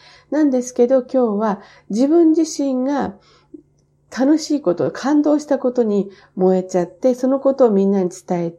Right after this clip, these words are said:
たいっていうふうに思ってしまう。そうすると集中力が欠如するんですよ。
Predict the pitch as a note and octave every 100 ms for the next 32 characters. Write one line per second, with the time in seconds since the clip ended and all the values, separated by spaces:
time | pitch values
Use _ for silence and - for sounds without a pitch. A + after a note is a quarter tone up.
0 | _ - G3+ G3+ - F3 E3+ E3 - E3+
1 | E3+ F3+ E3+ D#3+ - D#3 D3+ - _ -
2 | - D#4 D#4 D#4 D4 C#4+ - - - F4
3 | E4+ - D#4+ G#3 G3+ D3+ - - E4+ D4+
4 | F3+ - - - - - - -